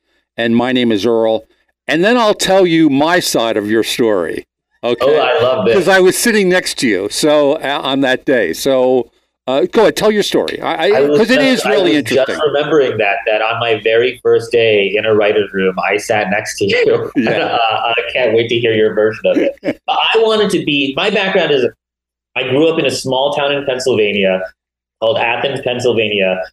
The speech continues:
Speaker 2: It was right on the New York border. I graduated high school in nineteen ninety-nine, and I desperately wanted to be a comedy writer. Like, I would stay up late at night, and I would just invent reasons to be able to stay up late,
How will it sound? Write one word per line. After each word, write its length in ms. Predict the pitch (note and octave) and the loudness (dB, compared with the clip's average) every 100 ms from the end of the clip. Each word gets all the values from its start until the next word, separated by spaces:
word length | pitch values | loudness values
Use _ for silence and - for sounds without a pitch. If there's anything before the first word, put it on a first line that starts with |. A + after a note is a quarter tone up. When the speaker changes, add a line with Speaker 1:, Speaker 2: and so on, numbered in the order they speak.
| _ - | _ -2
Speaker 2:
It 80 | A#2+ | 0
was 160 | G2 | 2
right 220 | A2 A#2+ | 2 2
on 180 | C3+ C#3 | 0 0
the 80 | C3 | 0
New 80 | B2 | 2
York 320 | A#2+ A2+ A2+ | 2 2 0
border. 600 | G#2 G2+ G2 F#2 F#2 - _ _ | 0 2 2 2 0 -4 _ _
I 240 | A2+ C3 C#3+ | -2 -2 0
graduated 500 | C#3+ C#3 C#3 B2 A#2 | 0 2 2 2 0
high 180 | A#2 B2 | 0 -2
school 280 | - B2 A2 | -2 0 0
in 160 | G2+ | 0
nineteen 480 | G2 A2+ A2+ C3+ A2+ | -2 -4 -6 -6 -4
ninety-nine, 800 | G#2 G#2+ G#2 G2 G2 F#2+ F2+ F2 _ | -2 -2 -2 -2 -2 -2 -4 -8 _
and 120 | A2 | -4
I 340 | A2+ A#2+ G#2+ A2+ _ | -2 -4 -6 -8 _
desperately 540 | C#3 - - C3 A2+ | -4 -4 0 0 2
wanted 280 | A2 G#2 G2 | 0 0 0
to 60 | F#2+ | -2
be 120 | F2+ | -2
a 80 | E2 | -4
comedy 380 | G2 D#2+ D#2 D2+ | -4 -6 -6 -4
writer. 360 | D2 D2 - - | -2 -2 -4 -4
Like, 240 | F#2+ F#2 - | -4 -4 -2
I 220 | G#2+ A#2 | -2 0
would 260 | A#2+ A2 - _ _ | 0 -2 -8 _ _
stay 400 | - - D3+ D#3 | -6 -2 0 2
up 180 | D3 C#3+ | 2 0
late 280 | A#2 A#2+ C#3 | 0 0 2
at 180 | C#3+ A2+ | 0 -2
night, 420 | A2 G#2 G#2+ - - _ _ _ B2+ | -2 -2 -4 -6 -16 _ _ _ -6
and 100 | B2 | -2
I 100 | B2+ | 0
would 160 | C3 | 2
just 180 | C#3 C#3 C#3+ - B2+ C3 | 0 -2 -6 -10 -10 -6
invent 500 | D3 C#3 A2+ C#3+ D#3+ | -4 -2 0 0 0
reasons 600 | C#3+ B2 C3 A#2+ B2 A2+ G#2+ | 0 0 0 0 0 0 -2
to 60 | |
be 120 | A2 | -2
able 180 | A#2 G#2+ G#2 | 0 0 -2
to 60 | |
stay 280 | - A#2+ A2+ | -4 -2 0
up 160 | G#2+ A2 | 0 0
late, 480 | G#2+ G2+ F#2+ - | 0 0 -2 -6